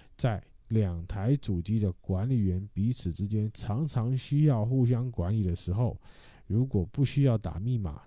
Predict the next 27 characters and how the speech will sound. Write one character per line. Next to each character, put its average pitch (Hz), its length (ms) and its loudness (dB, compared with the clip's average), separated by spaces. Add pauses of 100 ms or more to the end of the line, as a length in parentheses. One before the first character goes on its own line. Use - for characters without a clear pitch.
(120)
这 - 120 -4
个 110 100 -2
动 104 220 -2
作 98 260 -2
变 101 160 0
得 85 80 -6
非 123 340 0
常 95 220 -4
的 90 80 -4
方 101 320 -4
便。 107 180 2 (760)
你 - 100 -18
看， - 180 -4 (180)
这 107 140 2
个 95 80 4
时 - 140 -2
候 92 260 -4 (220)
就 90 180 -2
出 104 260 -2
来 82 200 -2
了 60 160 -8 (200)
To 82 120 -2
Do 90 180 -2
List。 87 320 -2 (1160)
相 196 600 2 (280)
对 117 380 6 (200)
的， 120 240 0